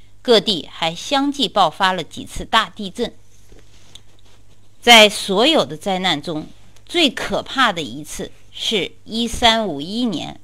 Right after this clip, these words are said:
爆发的瘟疫。瘟疫，德意志各地流行开来的疾病，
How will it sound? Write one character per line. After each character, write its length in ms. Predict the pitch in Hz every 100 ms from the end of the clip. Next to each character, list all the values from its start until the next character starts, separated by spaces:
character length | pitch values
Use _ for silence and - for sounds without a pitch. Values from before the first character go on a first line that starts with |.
| -
爆 180 | 208 139
发 260 | - 170
的 140 | 160 156
瘟 220 | 196 214
疫。 200 | 208 - - - - - - - - - - - -
瘟 300 | 202 247 254
疫， 180 | 220 160 - - - - - - - -
德 120 | 233
意 160 | 294 339
志 160 | 330 339
各 260 | 269 339
地 240 | 180 180 -
流 280 | 156 165 226
行 260 | 262 165
开 260 | 170 - 196
来 180 | 175 139
的 120 | 165
疾 240 | - 123
病， 240 | 156 175